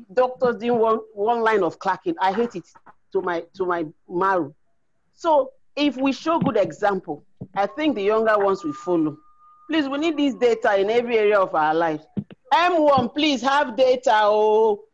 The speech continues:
all M one states, please collect data. Please, because even if you leave the shores of Nigeria, like many are wanting to, you will still need information from here. If you didn't get the data, well, there's nothing to give to you. Thank you very much.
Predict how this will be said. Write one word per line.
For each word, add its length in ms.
all 280
M 140
one 280
states, 420
please 260
collect 560
data. 460
Please, 460
because 540
even 240
if 120
you 80
leave 240
the 80
shores 260
of 120
Nigeria, 360
like 140
many 200
are 140
wanting 300
to, 100
you 200
will 120
still 180
need 200
information 440
from 220
here. 200
If 140
you 60
didn't 300
get 120
the 80
data, 260
well, 120
there's 180
nothing 300
to 100
give 220
to 80
you. 180
Thank 220
you 80
very 240
much. 300